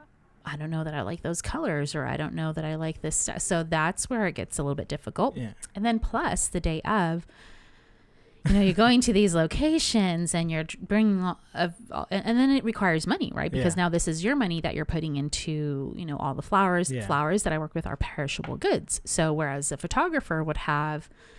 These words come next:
Speaker 1: I don't know that you have, other than your time maybe, right?
Speaker 2: Yeah.
Speaker 1: For a styled shoot, but we actually have product
Speaker 2: Yeah.
Speaker 1: that, you know, it's not gonna be used
Speaker 2: Yeah.
Speaker 1: afterwards, or I'll tell you what I do about, with it, with stuff like that afterwards. But, um,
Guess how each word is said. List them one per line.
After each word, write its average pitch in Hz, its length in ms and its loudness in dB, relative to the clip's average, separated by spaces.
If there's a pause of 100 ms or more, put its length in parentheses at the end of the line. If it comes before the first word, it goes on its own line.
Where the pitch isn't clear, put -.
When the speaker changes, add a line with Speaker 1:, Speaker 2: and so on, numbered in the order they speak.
(260)
Speaker 1:
I 170 60 0
don't 165 100 -2
know 165 80 -2
that 160 160 -4
you 170 80 -4
have, 147 480 -6 (260)
other 175 180 2
than 156 140 -4
your 143 140 -8
time 151 400 -2
maybe, 151 560 -6 (160)
right? 170 340 -6 (100)
Speaker 2:
Yeah. 120 200 -4 (420)
Speaker 1:
For 143 140 -4
a 147 40 -2
styled 151 300 -2
shoot, 202 300 -4
but 160 80 0
we 165 340 -4
actually - 380 -6
have - 480 -10 (120)
product - 540 -2
Speaker 2:
Yeah. 131 120 -6
Speaker 1:
that, 104 260 -6 (680)
you 151 120 -10
know, 110 320 -8 (960)
it's 233 100 -2
not 156 160 -2
gonna 156 100 -2
be 143 120 -8
used 147 320 -4
Speaker 2:
Yeah. 151 80 -2
Speaker 1:
afterwards, - 760 -8
or - 540 -8 (300)
I'll 185 80 0
tell - 140 -6
you - 60 -8
what - 100 -12
I - 40 -12
do - 140 -12
about, - 300 -18
with 170 180 -6
it, - 100 -12 (140)
with 170 120 -10
stuff - 160 0
like - 120 -4
that - 160 -6
afterwards. - 340 -8
But, 175 160 -2 (380)
um, 160 480 2